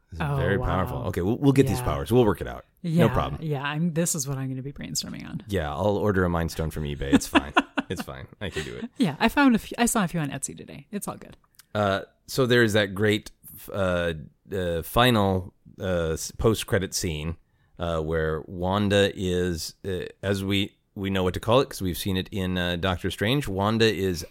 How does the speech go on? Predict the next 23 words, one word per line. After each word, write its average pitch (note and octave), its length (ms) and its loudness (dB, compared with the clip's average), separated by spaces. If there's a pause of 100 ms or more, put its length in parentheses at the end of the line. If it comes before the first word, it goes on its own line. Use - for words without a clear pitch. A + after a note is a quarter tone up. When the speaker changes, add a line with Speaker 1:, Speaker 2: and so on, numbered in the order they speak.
Speaker 1:
astral C3 420 -4
projecting, C#3 720 0 (600)
and F#2+ 460 0
her - 280 -2
astral C3+ 420 0
form G#2+ 560 -2
is F2 400 -2
reading G2 360 2
the F2+ 80 -2
Darkhold, A2+ 640 2 (280)
uh, F2+ 140 2
reading A2 240 4
a F#2+ 60 4
book, A#2 480 -2 (300)
uh, G2+ 260 2
while A2 260 2
she's F#3+ 340 0
just C#3 280 0
making B2 600 2
tea D3 380 4 (220)
<laughs> - 180 -2
and E3+ 80 4 (100)
enjoying C3+ 760 6